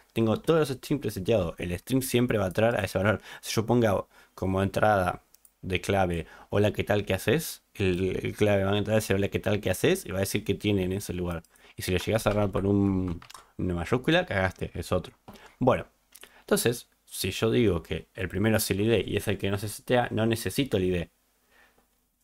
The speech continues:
Porque necesito el I D para leerlo. Bien. Entonces, vamos a poner primero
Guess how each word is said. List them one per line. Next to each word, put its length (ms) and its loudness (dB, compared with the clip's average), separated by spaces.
Porque 220 -4
necesito 380 0
el 80 4
I 80 4
D 180 6
para 400 4
leerlo. 520 2
Bien. 520 -2
Entonces, 640 0
vamos 240 0
a 100 2
poner 320 -4
primero 580 2